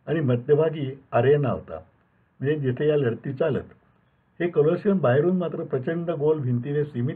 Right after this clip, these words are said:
केले होते. आज त्याची अवस्था पडझड झालीच आहे.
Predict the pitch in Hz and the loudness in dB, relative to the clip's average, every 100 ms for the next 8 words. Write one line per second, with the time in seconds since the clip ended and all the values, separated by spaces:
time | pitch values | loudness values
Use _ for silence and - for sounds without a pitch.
0 | - 175 160 139 120 123 - - _ _ | -6 0 2 2 -2 -10 -16 -20 _ _
1 | _ _ _ - - - 143 147 120 - | _ _ _ -20 -12 -2 -2 2 0 2
2 | 151 151 151 160 143 120 123 156 147 170 | 4 4 2 -2 -2 2 4 4 4 2
3 | 190 202 151 131 - | 0 0 0 0 -8